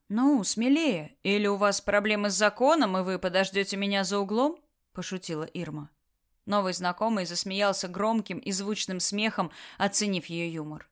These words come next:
а Ирма поставила еще один плюсик напротив имени Марк. Отделение полиции пятьдесят пять города Н гудело как муравейник.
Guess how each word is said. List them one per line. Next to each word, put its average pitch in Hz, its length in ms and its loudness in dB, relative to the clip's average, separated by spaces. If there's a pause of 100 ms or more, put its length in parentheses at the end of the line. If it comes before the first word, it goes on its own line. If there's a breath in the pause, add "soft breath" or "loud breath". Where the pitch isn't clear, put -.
а 190 140 2
Ирма 254 460 0
поставила 175 560 0
еще 160 320 -4
один 147 240 -6
плюсик 185 480 -6 (360 soft breath)
напротив 175 640 -2
имени 156 300 -4
Марк. 151 440 -12 (1400)
Отделение 220 640 0
полиции 208 520 -2
пятьдесят 185 560 -4
пять 180 360 -4
города 170 460 -2
Н 240 320 0
гудело 165 440 -4
как 160 240 -8
муравейник. 156 760 -6